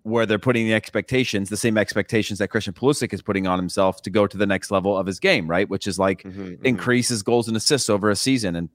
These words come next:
Speaker 1: and, you know, pending, pending health. So I, I, I personally am not against, against that level. They're not gonna win the league. They're gonna fight for Champions League spot. They're still a massive club. Like,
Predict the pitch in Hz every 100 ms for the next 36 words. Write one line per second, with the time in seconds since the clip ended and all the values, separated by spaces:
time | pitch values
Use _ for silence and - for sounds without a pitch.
0 | _ 98 98 92 101 87 82 - 69 -
1 | - 110 101 95 87 107 95 90 127 92
2 | - _ - - _ - 143 180 220 180
3 | 202 - 196 160 185 208 160 139 131 -
4 | 120 120 123 113 123 131 - - - -
5 | 117 123 135 - - _ 90 113 135 -
6 | 104 98 151 113 85 82 _ _ - 73
7 | 104 127 135 139 123 107 113 120 101 104
8 | 120 127 123 _ _ _ _ _ _ -
9 | 104 104 101 117 117 113 - 113 110 123
10 | 110 120 - - 120 127 101 - 117 107
11 | 101 107 107 107 - 107 120 117 101